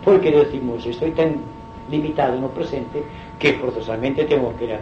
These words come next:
algo para el futuro. Y se crea, por ejemplo, la idea de la encarnación, o de la reencarnación. Con lo cual, perpetuamos la seguridad en el futuro. Y no es que diga que exista la reencarnación.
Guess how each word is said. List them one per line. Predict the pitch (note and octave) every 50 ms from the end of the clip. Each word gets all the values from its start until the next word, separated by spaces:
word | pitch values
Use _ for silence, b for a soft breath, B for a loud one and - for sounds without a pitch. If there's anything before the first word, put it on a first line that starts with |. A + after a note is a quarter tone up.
| A2
algo | A2 A#2+ - - F#3+
para | F#3 - C3 A2+
el | G#2 G#2
futuro. | A2 B2 - G#3+ A3 - B2 G#2+ - - - B B B B -
Y | - A#2
se | - - C3+ B2+ - - - - -
crea, | - F#3+ G3+ G#3+ G#3 - -
por | D#3 C#3
ejemplo, | C#3+ - - - A3+ B3 A#3+ A#3 - - D#3+
la | C#3
idea | C3+ B2 - -
de | - -
la | - D3+
encarnación, | - B2+ - A#2+ - - - - - A#3 B3 B3+ A#3+ - - - - - - - - - - - -
o | D3+
de | C#3+
la | C#3+ C#3
reencarnación. | B2 A#2 B2+ A#2+ A#2 A#2 A#2 A2+ A#2 A2+ - - G#3+ B3 A#3+ - - - - - - - - - - - - - - - -
Con | - E3+
lo | F#3 F3+
cual, | F3+ F3+ G3 - -
perpetuamos | - A#3 A3 - A#3 A#3 A#3 A#3 A#3+
la | -
seguridad | - - A#3 A#3+ A#3+ A#3+ A3+ F#3+ F#3+ G3+ - - -
en | E3+ E3+
el | E3
futuro. | D3+ D3+ D3 - A#3 A3+ - - - - - - - - - - - - - - - - - - -
Y | D3+
no | E3+ A#3
es | A#3+ A3+
que | - A#3+
diga | - F#3+ A3 G3+
que | F#3+ - - - -
exista | - G3+ G#3 - - D3
la | B2 A#2
reencarnación. | A#2 A#2+ A#2 A2+ A2+ A2 G#2 - - A#2 A2+ - - - -